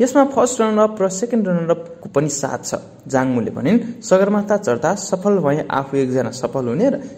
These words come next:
शिक्षामा समय खर्चेमा धेरै बालबालिका लाभान्वित हुने उनको बुझाइ रहेको छ।"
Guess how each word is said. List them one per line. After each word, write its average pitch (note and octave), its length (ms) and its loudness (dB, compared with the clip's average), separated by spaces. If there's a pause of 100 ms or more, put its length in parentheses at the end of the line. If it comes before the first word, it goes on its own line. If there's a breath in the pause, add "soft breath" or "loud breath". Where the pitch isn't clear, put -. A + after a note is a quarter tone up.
(120)
शिक्षामा C4 640 0 (240)
समय F3 540 0
खर्चेमा E3 500 0
धेरै G#3 440 -2
बालबालिका B2 720 0 (300 loud breath)
लाभान्वित C3 580 0
हुने B2+ 260 -6 (340)
उनको C3+ 260 -6 (100)
बुझाइ - 300 -12
रहेको - 260 -16
छ।" - 120 -14